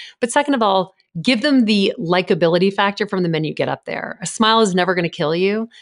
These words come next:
And again, just put yourself in there, in, in the shoes of someone sitting in the audience. If someone gets on stage and they are super low energy and they're quiet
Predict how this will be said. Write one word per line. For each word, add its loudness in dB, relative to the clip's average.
And 4
again, 0
just -6
put -6
yourself -2
in 2
there, 2
in, -2
in -2
the -4
shoes 0
of -2
someone -4
sitting -4
in -6
the -4
audience. -8
If -2
someone 0
gets -2
on 0
stage -4
and 0
they 2
are -2
super -8
low 0
energy -6
and -6
they're -4
quiet -2